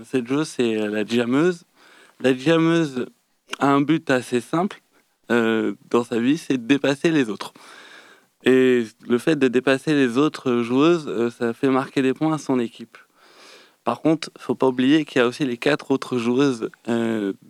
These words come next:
de l'équipe qui sont les, euh, les bloqueuses. Et les bloqueuses, elles se déplacent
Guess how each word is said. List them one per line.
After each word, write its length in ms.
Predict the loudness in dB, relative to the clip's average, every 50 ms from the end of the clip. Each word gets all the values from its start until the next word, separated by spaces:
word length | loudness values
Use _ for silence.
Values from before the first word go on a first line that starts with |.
| -20 _ 0
de 160 | 2 2 2 2
l'équipe 420 | 0 -2 -6 -2 -4 -4 -4 -4 _
qui 180 | -14 -14 -12 -14
sont 340 | -8 -2 0 0 0 0 -4 _ _ -6
les, 300 | -2 0 0 0 0 -2 -4
euh, 80 | -8 -8 -10 _ -20 _ _ _ _ _
les 160 | -2 -2 -2 0
bloqueuses. 580 | 2 0 0 0 0 -2 -2 -2 -2 -8 -14 _ _ -20 -20 -20 _ _ _ -20 _ -20 -20 -20 -20 -20 _ _ _ 2
Et 180 | 2 4 4
les 120 | 2 2 2
bloqueuses, 600 | 4 4 2 4 2 4 4 4 4 2 -2 -8 -16 _ _ -2
elles 120 | -2 0
se 40 | 2
déplacent 560 | 2 0 2 2 2 0 0 0 -4 -12